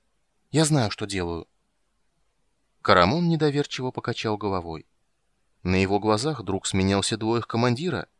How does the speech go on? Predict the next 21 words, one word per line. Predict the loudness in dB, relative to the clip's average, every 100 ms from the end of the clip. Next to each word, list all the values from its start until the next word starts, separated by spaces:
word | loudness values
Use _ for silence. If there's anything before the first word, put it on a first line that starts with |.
| _ 0
драгоценное | 2 2 0 -2 -2 -2
и | 0
дорогое | 2 2 0 -2
седло, | -2 -2 -2 -4 _ _ -2
на | 0
простую | 0 -2 0 0
говядину. | 2 0 0 -2 -6 -6 _ _ _ _ _ _ _ -6
Его | -4 -2 -2
руки | -2 -4
и | -4
бок | -2 -4
горели, | -4 -4 -4 -8 -14 _ _
плечи | 2 2 2
были | -2 -2
стерты | -2 -2 -2 -2
до | -4
крови. | -2 -4 -4 -10 _ _ _ _ _ _ _ _
Ухудшало | -4 -4 -4 0 0 0
состояние | -4 -2 0 2 2 0
и |
то, | -2 -6